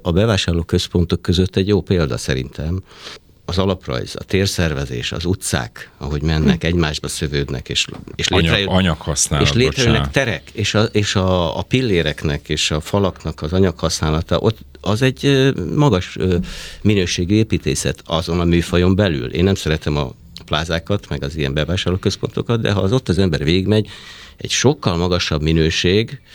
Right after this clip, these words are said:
Speaker 1: mint más, ö,
Speaker 3: Mint
Speaker 1: ilyen
Speaker 3: az
Speaker 1: plázákban.
Speaker 3: Állé, mondjuk ki, tehát egy, egy
Speaker 1: Igen.
Speaker 3: új. Tehát én pont
Speaker 1: Igen.
Speaker 3: ezt állapítottam meg, voltam most néhány hete, hogy,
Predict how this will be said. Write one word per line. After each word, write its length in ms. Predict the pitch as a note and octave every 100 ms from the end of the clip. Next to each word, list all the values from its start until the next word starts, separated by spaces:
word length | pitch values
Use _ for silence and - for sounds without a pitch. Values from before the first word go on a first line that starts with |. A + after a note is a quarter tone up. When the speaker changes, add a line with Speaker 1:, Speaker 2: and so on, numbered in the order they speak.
| - - _
Speaker 1:
mint 380 | E2+ F2+ F2+ -
más, 420 | F#2 D#2+ D#2 -
ö, 260 | D2+ C#2+ C#2+ G1+ G#1+
Speaker 3:
Mint 120 | B1+
Speaker 1:
ilyen 80 | D2+ D#2
Speaker 3:
az 100 | A2
Speaker 1:
plázákban. 260 | D#2 D2 D2+
Speaker 3:
Állé, 160 | C2+ C#2+
mondjuk 400 | D2+ C#2+ C#2+ -
ki, 240 | - C2+
tehát 280 | - C#2+ -
egy, 180 | C#2+ C#2+
egy 140 | D2
Speaker 1:
Igen. 160 | C#2 C#2
Speaker 3:
új. 120 | C#2
Tehát 220 | D2 D2+
én 160 | F2+ F2+
pont 180 | G2+
Speaker 1:
Igen. 180 | D#2+ F2+
Speaker 3:
ezt 180 | D2+ -
állapítottam 520 | C#2+ C#2 D2 D2+ D2
meg, 140 | C#2+ C#2+
voltam 360 | C#2+ C2 C2
most 200 | C2 -
néhány 300 | - C2 C2
hete, 260 | D#2 F2+ D2
hogy, 160 | D2+